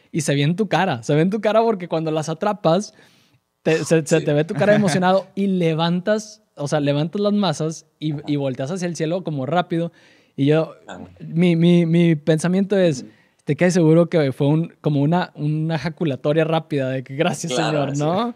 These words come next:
Speaker 2: Eres tú, eres tú,
Speaker 1: Ajá.
Speaker 2: sí, gracias a
Speaker 1: Entonces,
Speaker 2: ti.
Speaker 1: ¿cómo vas, cómo vas involucrando tu vida de fe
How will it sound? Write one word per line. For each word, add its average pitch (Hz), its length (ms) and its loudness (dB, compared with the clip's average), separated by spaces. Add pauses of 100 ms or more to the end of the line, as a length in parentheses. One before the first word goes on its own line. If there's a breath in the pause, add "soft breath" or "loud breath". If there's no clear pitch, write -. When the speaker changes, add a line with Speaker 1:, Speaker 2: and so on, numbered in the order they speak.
(120 loud breath)
Speaker 2:
Eres 131 380 -2
tú, 139 340 -2
eres 123 260 0
tú, 147 60 -4
Speaker 1:
Ajá. 165 200 2 (180)
Speaker 2:
sí, 139 60 -2 (100)
gracias 110 360 -6
a 170 40 2
Speaker 1:
Entonces, 165 240 -4
Speaker 2:
ti. 135 200 -8 (200)
Speaker 1:
¿cómo 190 280 2
vas, 226 380 2
cómo 196 260 2
vas 208 220 -2
involucrando 190 1000 2 (160)
tu 147 140 2
vida 151 380 -2
de 165 140 2
fe 143 400 -4